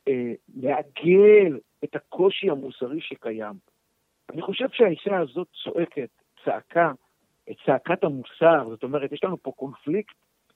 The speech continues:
בין ההלכה לבין המוסר. וזה לא אומר שהוא יוצאים ידי חובה,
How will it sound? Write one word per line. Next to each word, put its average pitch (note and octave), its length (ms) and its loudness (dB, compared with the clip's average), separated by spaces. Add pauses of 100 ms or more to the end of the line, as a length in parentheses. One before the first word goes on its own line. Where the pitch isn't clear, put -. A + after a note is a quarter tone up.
(240)
בין E3 220 4
ההלכה C#3 600 -2
לבין C3 340 -6
המוסר. B2 520 -12 (760)
וזה - 520 -10
לא B3+ 200 6
אומר B3+ 240 4
שהוא G3 280 -6 (220)
יוצאים E4 340 -2
ידי A3 200 4
חובה, A#2+ 320 -6